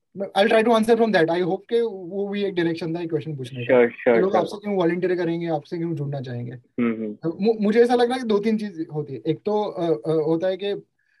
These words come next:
Speaker 1: आप जो create कर रहे हो, वो ना एक लार्जर purpose होता है।
Speaker 2: हम्म।
Speaker 1: कि startup ecosystem में धमाल मचा देंगे, लाइफ चेंज कर
Speaker 2: हम्म।
Speaker 1: देंगे, <laughs> यानी उस level का
Speaker 2: हम्म।
Speaker 1: purpose होता है। तो बहुत सारा लगता है, "मेरे को भी life,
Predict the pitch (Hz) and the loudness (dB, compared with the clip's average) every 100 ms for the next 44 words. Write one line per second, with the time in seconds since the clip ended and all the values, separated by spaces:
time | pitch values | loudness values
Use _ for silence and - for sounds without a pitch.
0 | _ 160 160 185 - 170 165 156 143 151 | _ -2 0 0 2 0 0 -4 -4 -6
1 | 214 233 - 190 262 226 180 156 175 156 | -6 -10 -8 -6 -4 0 2 2 0 -2
2 | 139 131 120 120 123 _ _ _ _ _ | -2 -6 -8 -12 -16 _ _ _ _ _
3 | _ _ 113 143 143 - _ _ - 156 | _ _ -8 -8 -8 -14 _ _ -6 -4
4 | 175 160 160 156 160 160 143 147 147 131 | -2 0 0 -2 -4 -2 -2 -2 -4 -8
5 | 123 127 127 127 123 123 147 156 147 135 | -10 -8 -6 -6 -6 -4 -4 -4 -6 -4
6 | 120 113 143 190 185 202 233 - - 233 | -4 -4 -4 -2 -2 0 -2 -4 -12 -8
7 | 220 202 190 185 202 202 185 175 196 196 | -4 0 4 4 4 2 0 0 -2 -2
8 | 214 220 202 180 190 185 190 185 180 165 | -2 0 0 0 0 0 -2 -6 -4 -4
9 | 170 175 160 165 - | -2 -2 0 -2 -4